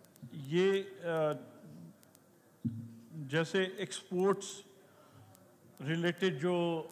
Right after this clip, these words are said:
industry है, इसको focus किया जाए,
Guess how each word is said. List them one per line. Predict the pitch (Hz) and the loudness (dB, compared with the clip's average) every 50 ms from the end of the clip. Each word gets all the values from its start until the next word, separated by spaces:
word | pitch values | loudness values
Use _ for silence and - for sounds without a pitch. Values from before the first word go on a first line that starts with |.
| - - 165 | -12 -10 -6
industry | 165 147 147 143 170 175 - - - - 202 180 | -4 -4 -2 0 -2 -2 -2 -6 -4 -2 0 0
है, | 147 123 110 101 104 - - - - - - - - - - - - - - - - - - - - - - - - - - - - | 2 0 -2 -4 -8 -12 -16 -20 -20 -20 -20 -20 -20 -20 -20 -20 -20 -20 -20 -20 -20 -20 -20 -20 -20 -20 -20 -20 -20 -20 -20 -10 -6
इसको | 233 208 - - - 247 233 214 | -6 -6 -6 -4 -2 0 0 0
focus | 226 - - 202 180 - - 202 185 - - - | 0 -2 -4 -4 -4 0 2 2 2 2 0 -2
किया | 170 165 156 147 139 | 0 4 6 6 6
जाए, | 135 131 131 123 117 113 113 - | 6 4 2 2 2 0 -4 -6